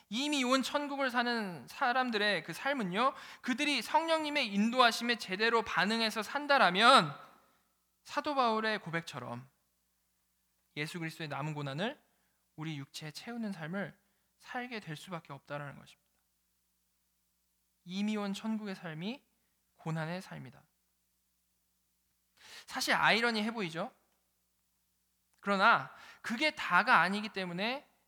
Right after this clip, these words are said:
그냥 아이러니한 것이 아닙니다. 우리가 이런 이미 온 하나님 나라를 선지자, 제사장, 왕으로서 제대로 살아가게 되면요, 그리스도처럼 고난이 따르는 삶을 살게 되는 것은 분명한 사실이지만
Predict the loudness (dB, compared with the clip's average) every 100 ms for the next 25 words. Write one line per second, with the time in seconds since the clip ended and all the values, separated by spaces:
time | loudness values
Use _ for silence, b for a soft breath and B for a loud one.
0 | _ -2 0 2 0 -2 -4 -4 -6 -8
1 | -8 -10 -8 -6 -6 -8 -12 -20 _ _
2 | _ _ _ _ _ _ B B -2 6
3 | 6 6 4 4 2 -2 2 4 4 2
4 | 2 2 2 2 2 2 B B B B
5 | -4 -2 -2 -4 0 6 6 4 -2 -2
6 | 2 2 4 4 4 2 -2 -4 -6 -6
7 | -4 -2 -2 0 0 2 0 -2 -4 -4
8 | -4 0 2 0 -4 -20 _ _ _ B
9 | B -2 0 0 -2 -6 -2 4 6 6
10 | 4 0 -14 B B B 2 8 8 6
11 | 4 4 6 6 4 2 2 4 6 4
12 | 4 0 0 -2 -2 0 -2 0 0 0
13 | -2 B -4 0 4 6 6 4 -2 -2
14 | -2 -2 4 8 8 6